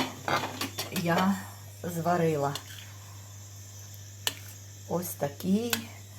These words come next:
червоний, запашний,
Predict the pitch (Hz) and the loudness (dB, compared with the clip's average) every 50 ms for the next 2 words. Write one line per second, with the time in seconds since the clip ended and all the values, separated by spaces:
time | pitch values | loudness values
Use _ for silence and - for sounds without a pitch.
0 | - - - - - - - - - - - - - - - - - - - - | -14 -14 -14 -16 -16 -16 -16 -16 -16 -16 -16 -16 -16 -16 -16 -14 -10 -4 0 4
1 | 180 165 160 156 160 175 208 240 247 240 226 226 214 220 220 - - - - - | 4 4 4 2 4 6 8 8 8 8 8 6 4 4 4 2 0 -4 -10 -14
2 | - - - - - - - - 180 185 190 208 190 190 - 180 175 175 - - | -14 -14 -14 -14 -14 -12 -6 -2 0 4 8 8 8 8 8 4 4 4 2 2
3 | - 180 185 196 233 262 277 285 285 277 269 - | 4 6 8 8 8 8 8 6 6 4 2 0